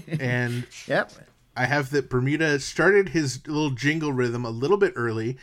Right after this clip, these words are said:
Speaker 1: and
Speaker 2: Mm-hmm.
Speaker 1: we got into one of two, one of two options for a Christmas song when it comes to Al.
Speaker 2: <laughs>
Speaker 1: Or I guess
Speaker 2: Yeah.
Speaker 1: there's a couple options since there are alternate versions. Uh, <laughs>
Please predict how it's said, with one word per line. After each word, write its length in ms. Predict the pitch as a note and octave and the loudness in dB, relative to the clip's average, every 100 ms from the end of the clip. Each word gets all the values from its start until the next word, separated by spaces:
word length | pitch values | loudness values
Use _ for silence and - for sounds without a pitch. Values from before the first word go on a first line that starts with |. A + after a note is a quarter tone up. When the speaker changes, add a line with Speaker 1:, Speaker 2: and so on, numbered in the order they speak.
| - - _ _ | -20 -20 _ _
Speaker 1:
and 500 | A#2 A#2+ A#2 A#2 A#2 | -4 -2 -2 -4 -6
Speaker 2:
Mm-hmm. 200 | A#2+ D#3 - - B2+ | -6 -8 -10 -10 -4
Speaker 1:
we 480 | B2 A#2+ A#2+ B2 A#2+ _ _ - | -2 -2 -4 -4 -6 _ _ -12
got 280 | A#2+ A#2+ C3 | -4 -2 -2
into 640 | C3 B2+ B2 B2 A#2+ D3 A#3 - _ _ _ _ _ - | -4 -6 -4 -2 0 -2 -4 -10 _ _ _ _ _ -8
one 300 | B2+ D3 A3+ | -2 0 2
of 160 | G3 | -2
two, 460 | - C#4+ G3 F3 F#3+ | -2 2 4 2 -2
one 160 | - C#3+ | -10 -6
of 140 | F3+ | -6
two 160 | - G3 | -6 -2
options 680 | F3 D#3 D#3+ D3 F3 - - _ | -2 -2 -6 -8 -10 -14 -16 _
for 380 | - C3+ C3 B2+ | -8 -4 -2 -4
a 40 | |
Christmas 460 | B2+ E3 C#3+ C3+ - | -4 -6 -6 -8 -6
song 260 | B2+ B2+ | -2 -2
when 100 | C3+ | -4
it 80 | B2 | -6
comes 220 | C3+ B2+ | -6 -6
to 140 | - A2+ | -6 -8
Al. 300 | A2+ A#2 C3+ | -8 -8 -10
Speaker 2:
<laughs> 40 | - _ - | -16 _ 0
Speaker 1:
Or 80 | D3+ | 4
I 20 | |
guess 360 | F3+ F#3+ - - - | 6 6 2 -6 -10
Speaker 2:
Yeah. 180 | A#2+ B2+ | -2 -2
Speaker 1:
there's 180 | F3 A#3 | 0 0
a 60 | C4+ | 4
couple 320 | B3+ C4 G3 | 6 8 6
options 540 | C3 C#3 - D#3 E3+ | 6 4 2 -6 -6
since 200 | - C#3+ | -6 -4
there 140 | E3+ D3+ | 2 6
are 180 | D3+ | 6
alternate 420 | D3 D3 C#3 C#3 A2+ | 4 0 0 -2 0
versions. 600 | C3 C3 C3 A#2 G2+ - | 4 4 2 -4 -8 -8
Uh, 540 | B2 A2 G#2 G#2 C3+ | -6 -6 -6 -6 -6
<laughs> 60 | - | -6